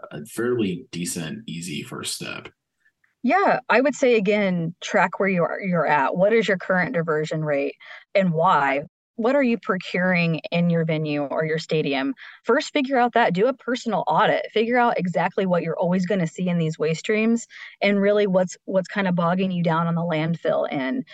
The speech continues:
Speaker 2: And maybe your set of goals are associated with removing certain products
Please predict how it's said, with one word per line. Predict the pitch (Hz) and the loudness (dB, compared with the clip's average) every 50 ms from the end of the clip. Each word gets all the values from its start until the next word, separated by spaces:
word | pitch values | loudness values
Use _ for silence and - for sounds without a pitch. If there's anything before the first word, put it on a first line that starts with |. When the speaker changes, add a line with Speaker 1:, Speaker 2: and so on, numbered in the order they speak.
| - - - _ | -18 -20 -14 _
Speaker 2:
And | - 190 196 196 | 0 2 2 4
maybe | 190 202 208 233 | 4 4 4 2
your | 214 196 247 220 202 180 175 175 175 | 0 0 0 0 0 0 2 0 -2
set | 165 - 202 175 | 0 0 0 0
of | 175 165 170 | 2 0 0
goals | 170 165 160 175 196 214 220 202 | 0 0 0 2 2 0 0 0
are | 202 175 170 | 0 -2 -2
associated | 165 - - 170 165 165 - 185 170 170 170 170 165 | -2 -4 -4 -4 -4 -4 -4 -4 -2 -2 0 0 0
with | 170 165 - | -2 -2 0
removing | 170 165 165 165 170 175 175 170 165 | 0 0 2 2 2 2 0 0 0
certain | - - 170 - - 165 | 0 -2 -4 -2 -4 -8
products | - - 170 165 170 175 165 151 151 - - - - - | -4 -2 0 0 2 2 2 0 -2 -4 -6 -10 -12 -12